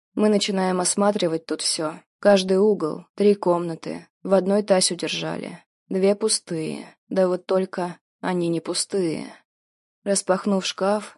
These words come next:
грач застывает, и, обернувшись, я вижу, что там кто-то есть.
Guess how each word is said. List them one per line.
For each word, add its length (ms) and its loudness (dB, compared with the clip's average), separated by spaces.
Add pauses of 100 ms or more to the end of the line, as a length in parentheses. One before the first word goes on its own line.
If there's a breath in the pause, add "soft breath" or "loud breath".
(100)
грач 260 4
застывает, 1000 -4
и, 140 2
обернувшись, 1040 -2
я 200 2
вижу, 460 -2
что 220 -6
там 220 -4
кто-то 320 -8
есть. 560 -8